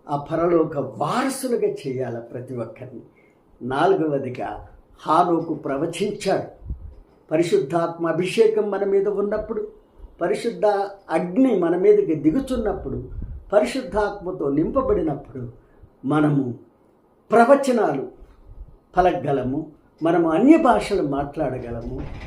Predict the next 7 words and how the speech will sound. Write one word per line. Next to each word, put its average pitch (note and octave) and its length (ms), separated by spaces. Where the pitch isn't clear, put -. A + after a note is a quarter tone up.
అనేక C#4+ 640
విషయాలు, A#3 460
పరలోక F#3+ 840
విషయాలు G3 540
ఈ D#3 40
లోకానికి D3 520
తెలియపరచగలము. B2+ 1040